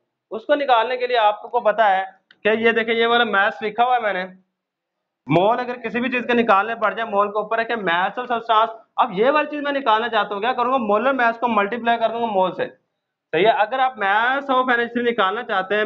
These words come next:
mass of ammonia निकालना चाहते हैं, तो क्या करें? Mall को multiply कर दें, Mall को मल्टीप्लाई कर दें molar मास से, Molar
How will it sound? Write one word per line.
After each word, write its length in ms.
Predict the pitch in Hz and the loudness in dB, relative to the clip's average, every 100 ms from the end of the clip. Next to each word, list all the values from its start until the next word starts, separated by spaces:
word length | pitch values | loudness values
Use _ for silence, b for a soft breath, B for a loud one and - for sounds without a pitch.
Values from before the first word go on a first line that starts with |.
| 196 | 0
mass 420 | 180 180 196 254 - _ _ _ _ _ _ _ _ - | 0 2 0 -4 -10 _ _ _ _ _ _ _ _ 0
of 460 | 165 175 190 226 - - _ - | 2 4 2 0 -4 -16 _ -2
ammonia 440 | 170 180 196 220 247 | -2 2 0 2 0
निकालना 480 | 247 220 185 220 247 | 0 2 0 0 -4
चाहते 320 | 220 190 202 | 0 0 0
हैं, 80 | 220 | -4
तो 60 | 220 | -2
क्या 180 | 226 226 | -2 0
करें? 260 | 208 208 | 0 0
Mall 440 | 220 196 190 202 214 | 0 2 4 4 0
को 120 | 240 | -4
multiply 640 | 220 196 185 220 220 220 | -4 -4 -2 -4 0 -2
कर 200 | 220 175 | 0 -4
दें, 260 | 175 185 220 - _ _ _ | -2 -4 -6 -10 _ _ _
Mall 280 | 147 175 202 | -2 0 0
को 120 | 208 | -2
मल्टीप्लाई 500 | 220 196 208 220 226 | -2 -2 -2 -2 -2
कर 180 | 214 180 | -2 -4
दें 120 | 196 | -4
molar 340 | 214 208 214 220 | -2 -2 0 0
मास 220 | 190 135 | 0 -2
से, 160 | - 117 | -8 -10
Molar 500 | 135 160 180 202 | -6 -2 2 0